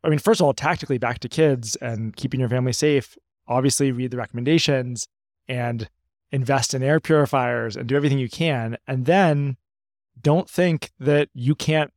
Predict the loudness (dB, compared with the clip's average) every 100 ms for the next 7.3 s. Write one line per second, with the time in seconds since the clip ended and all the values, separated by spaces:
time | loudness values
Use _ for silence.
0 | _ -8 -4 -4 -4 -6 -2 2 2 2
1 | -2 -4 -8 _ _ _ 0 0 0 0
2 | 0 0 0 0 0 -2 -4 0 2 2
3 | 0 -2 -2 0 -2 -4 -8 0 0 2
4 | -2 0 2 2 2 0 0 -2 -2 -2
5 | 0 0 0 0 0 0 0 -2 -2 -2
6 | -2 0 0 0 0 0 -2 2 2 2
7 | 0 -2